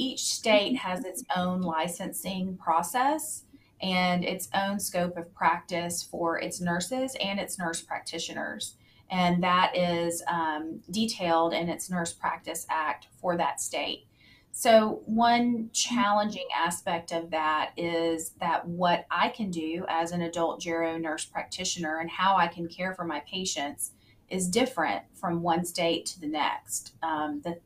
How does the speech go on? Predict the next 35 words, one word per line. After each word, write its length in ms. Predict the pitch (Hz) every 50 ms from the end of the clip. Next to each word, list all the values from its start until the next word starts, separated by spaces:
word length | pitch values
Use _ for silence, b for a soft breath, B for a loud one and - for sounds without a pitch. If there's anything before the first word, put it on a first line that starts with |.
| -
the 80 | - -
types 420 | - - 156 156 160 - - -
of 300 | - 156 143 147 151 - - b b b b b b _
drugs 380 | - 208 208 202 202 202 202 185
that 140 | 185 190 185
I'm 160 | 185 185 185
allowed 380 | 175 175 170 170 170 170 175 -
to 100 | 190 -
order 640 | - - 175 160 175 180 180 208 233 240 226 - -
for 120 | - 240
the 100 | 214 247
patient, 580 | 240 - 240 233 233 - - 269 269 277 269 -
the 100 | 185 180
types 540 | 180 - 170 170 170 156 147 - - - -
of 240 | - 165 165 165 170 -
imaging 520 | - 262 294 302 226 - 160 - 123 -
can 200 | - - 170 170
be 120 | 156 165 160
different. 540 | - 147 - - - - - - - - -
The 80 | 180
types 420 | 180 - - 190 180 175 - - 190
of 160 | 185 185 -
procedures 800 | - - - - - 220 214 208 208 185 151 123 113 - - - b b b b b b -
that 100 | 190 185
I'm 180 | 180 180 180 175
allowed 280 | 175 175 170 165 170
to 100 | - -
perform 520 | - - 175 175 - - 180 175 175 175 165
on 80 | 165
the 80 | 156 156
patient 520 | - - 175 165 160 - - 175 165 160 -
in 100 | - 170
the 120 | 170 165 -
inpatient 560 | - 165 165 165 - 156 160 - - - -
setting 580 | - - - 165 156 156 - - - - 180